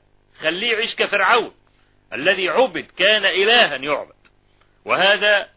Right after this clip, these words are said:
قمة ما يصل إليه أي إنسان له أبهة أن يكون معبودا. ففرعون ما له نظير في الدنيا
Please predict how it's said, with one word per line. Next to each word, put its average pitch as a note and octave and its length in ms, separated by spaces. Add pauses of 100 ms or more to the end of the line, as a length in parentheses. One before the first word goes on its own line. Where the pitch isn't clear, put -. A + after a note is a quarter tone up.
قمة A3+ 440 (360)
ما D3+ 180
يصل F#3+ 340
إليه F3 420 (260)
أي F#3+ 760
إنسان F#3 320
له G3 220
أبهة F#3+ 380 (460)
أن D3 100
يكون F#3+ 400
معبودا. D3+ 480 (720)
ففرعون E3 760 (640)
ما A3 540
له G3+ 340
نظير E3+ 420 (300)
في - 80
الدنيا A2+ 360